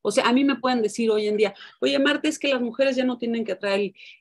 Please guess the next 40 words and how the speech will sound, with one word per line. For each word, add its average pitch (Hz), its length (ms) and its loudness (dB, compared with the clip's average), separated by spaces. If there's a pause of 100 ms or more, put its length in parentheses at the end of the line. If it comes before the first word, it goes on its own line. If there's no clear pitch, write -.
el, 170 320 0
el, 175 340 0
el, 170 300 -2
el, 170 220 -4
el 185 140 -2
pelo 202 260 2
largo, 233 580 4
pueden 196 200 0
traerlo 185 320 -2
corto 208 340 0
si - 160 -14
quieren. 262 340 -2
Incluso, 262 460 2
Marta, 277 320 -2
si - 140 -14
quieres 302 300 -2
te 226 80 -6
puedes 226 240 -6
cambiar 175 300 0
de 170 100 -2
sexo." 165 320 -6 (300)
Pues 196 140 -2
me 190 100 6
lo 180 160 2
podrán 196 300 0
decir 254 260 0
y 247 60 -4
podrá 185 280 -2
ser 190 160 -10
muy 165 200 -2
legal, 220 340 0 (300)
pero 185 240 6
mi 208 220 4
identidad 233 500 2
y 185 80 -6
como, 175 420 -4
y 190 140 -4
como 175 280 0
me 175 160 0
asumo 240 840 2